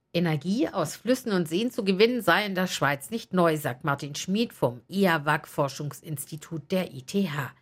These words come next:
So werde das Rathaus in Zürich beispielsweise seit neunzehnhundertachtunddreißig bereits mit Seewärme beheizt.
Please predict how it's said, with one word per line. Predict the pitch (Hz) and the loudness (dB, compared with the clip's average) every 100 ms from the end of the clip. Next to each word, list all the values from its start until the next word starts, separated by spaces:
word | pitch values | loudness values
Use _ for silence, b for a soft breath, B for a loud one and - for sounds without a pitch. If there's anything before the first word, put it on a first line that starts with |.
| B B B | B B B
So | - 151 | -4 0
werde | 143 220 277 | 2 4 4
das | 190 123 - | 2 -2 -2
Rathaus | 147 165 165 143 | -2 -2 -2 -4
in | 143 127 | -8 -12
Zürich | - 165 180 233 - | -4 0 2 0 0
beispielsweise | 185 185 - 226 208 190 185 185 151 | 0 0 -2 -4 0 2 2 0 -2
seit | 139 139 101 104 - | -4 -8 -10 -10 -8
neunzehnhundertachtunddreißig | 151 190 254 - 214 170 170 175 160 156 - 202 - 233 214 - 190 202 - 151 | 0 2 2 0 0 0 -2 2 2 0 -2 -2 0 0 0 0 0 0 -6 -10
bereits | - 131 120 117 - | -6 -6 -6 -10 -4
mit | 226 202 | -4 -4
Seewärme | - 160 151 139 135 135 | -6 -2 0 0 0 -2
beheizt. | 123 127 - 127 120 - - - | -6 -10 -6 -6 -6 -10 -16 -20